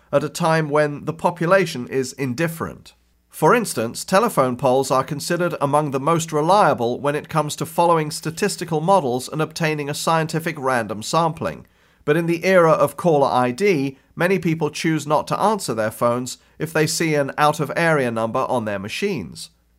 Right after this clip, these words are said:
Indeed, a study conducted by the Pew Research Center in two thousand four found that more Americans are refusing to participate in telephone polls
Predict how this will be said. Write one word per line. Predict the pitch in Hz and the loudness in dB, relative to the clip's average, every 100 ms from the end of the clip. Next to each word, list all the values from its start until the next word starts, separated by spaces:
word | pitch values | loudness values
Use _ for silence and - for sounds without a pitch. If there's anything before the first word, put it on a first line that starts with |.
| _ | _
Indeed, | - 147 160 226 160 - | -2 -2 0 2 0 0
a | 139 | -6
study | - 165 160 | 2 2 2
conducted | - 139 143 120 147 | -4 -2 0 -2 -4
by | 127 135 | 0 0
the | 127 123 | 2 -2
Pew | - - 180 165 | -4 -6 0 2
Research | 139 175 202 147 117 | 2 -2 0 2 0
Center | - 135 127 127 | 0 -2 0 -2
in | 123 | -2
two | 123 143 | -2 -4
thousand | 135 131 127 123 | 0 0 0 -4
four | 123 - 185 147 160 - | -4 2 6 6 2 -6
found | - - 147 170 160 | -4 0 2 2 0
that | 139 | -2
more | 139 165 208 | 0 2 4
Americans | 170 170 160 160 151 | 4 4 2 0 -2
are | 147 135 | 0 2
refusing | 131 - 185 165 151 | 0 -2 -4 -4 -6
to | - | -6
participate | 143 131 - 165 156 156 135 | -2 -2 -2 -4 -2 0 0
in | 135 | -2
telephone | 127 147 135 139 127 | -2 0 0 0 -2
polls | 123 143 139 143 | 0 2 2 0